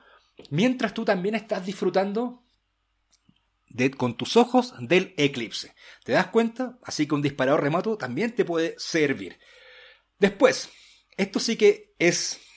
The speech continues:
crítico y es importantísimo que lo sepas, es que para fotografiar su, la fase parcial del eclipse tienes que usar filtros de eclipse para tus lentes,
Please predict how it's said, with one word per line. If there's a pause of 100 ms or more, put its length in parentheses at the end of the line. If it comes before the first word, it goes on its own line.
(280)
crítico
y
es
importantísimo
que
lo
sepas, (440)
es
que
para
fotografiar
su, (100)
la
fase
parcial
del
eclipse (400)
tienes
que
usar (180)
filtros
de
eclipse (480)
para
tus
lentes,